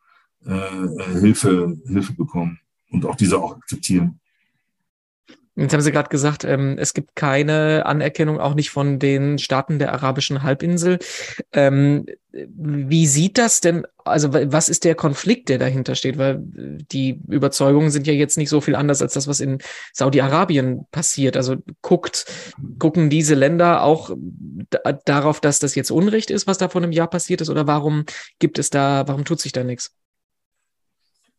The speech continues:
Speaker 1: Das weiß ich nicht. Also ich weiß nicht, warum, ähm, diese Länder, die ja Taliban eins null in den neunziger Jahren anerkannt hatten, auch sehr, sehr schnell anerkannt hatten,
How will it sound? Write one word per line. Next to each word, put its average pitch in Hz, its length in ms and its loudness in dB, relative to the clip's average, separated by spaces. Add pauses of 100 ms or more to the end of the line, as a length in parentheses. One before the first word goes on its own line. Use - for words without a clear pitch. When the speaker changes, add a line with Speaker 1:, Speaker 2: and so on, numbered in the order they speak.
(180)
Speaker 1:
Das - 180 -2
weiß 92 220 0
ich 78 120 -8
nicht. 82 300 -6
Also 101 540 2
ich - 200 -8
weiß 110 280 0
nicht, 107 240 2
warum, 98 540 -2 (580)
ähm, 90 920 -6 (1200)
diese 92 540 -6
Länder, 98 480 2
die 92 140 -4
ja 101 120 2
Taliban 98 480 -4
eins 92 380 -12
null 110 240 4
in 104 80 0
den 95 140 0
neunziger 104 400 -2
Jahren 101 400 -8 (520)
anerkannt 101 600 0
hatten, 98 280 -4
auch 92 160 -6
sehr, 101 200 2
sehr 98 120 -2
schnell 117 300 4
anerkannt 95 500 -4
hatten, 90 400 -8